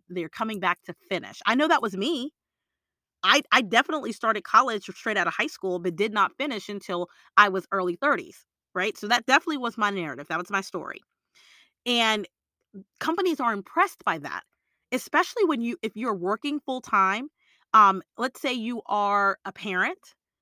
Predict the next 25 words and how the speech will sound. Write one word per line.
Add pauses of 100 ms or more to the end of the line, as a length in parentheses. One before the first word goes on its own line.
(100)
right?
Perhaps
there
are
other
things
that
you
have
going
on, (100)
and
they
look
at
the
caliber
and
the
type
of
job
that
you're
doing,